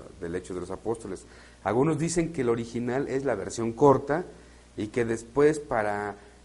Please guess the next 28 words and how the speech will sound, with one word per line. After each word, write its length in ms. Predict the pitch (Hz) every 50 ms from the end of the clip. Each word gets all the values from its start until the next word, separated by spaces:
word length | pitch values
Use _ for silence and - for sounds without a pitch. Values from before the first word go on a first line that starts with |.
| - -
Eh, 400 | - 104 95 95 92 90 - - 104
digamos, 600 | 117 113 104 127 139 143 139 135 127 123 - -
alimentar, 1000 | - 117 120 120 120 123 120 120 120 113 120 117 120 - 131 139 139 135 123 113 104 - - - -
expander 720 | 104 104 - - - - - 117 113 110 113 117 127 131
el 160 | 131 131 131
texto 440 | 131 - 123 127 127 - - 117 -
con 260 | - - 95 92 95
más 300 | 104 110 120 135 - - - - - - - - -
anécdotas 720 | 101 107 101 104 123 139 135 139 135 117 - - 101 95
de 80 | 101 101
la 80 | 110 123
iglesia, 500 | 135 135 127 117 117 117 - 131 147 147 - - - - - - - - - -
le 200 | 95 107 110 110
colocaron 640 | - - 113 113 110 110 - 120 120 123 131 139 131 123
más 280 | 127 135 156 151 -
capítulos 680 | - - - - 143 139 131 - 131 139 139 139 - -
y 40 | 110
por 220 | 107 - 101 101
eso 100 | 110 104
surgió 300 | 107 107 104 95 98 107
la 120 | 104 104 98
versión 440 | 98 87 85 98 - - 95 95 98
larga 300 | 95 95 104 104 104 92
de 120 | 90 90
Hechos 180 | 87 - 90 82
de 40 |
los 100 | 85 87
Apóstoles. 520 | 92 90 - - 120 117 - 110 98 87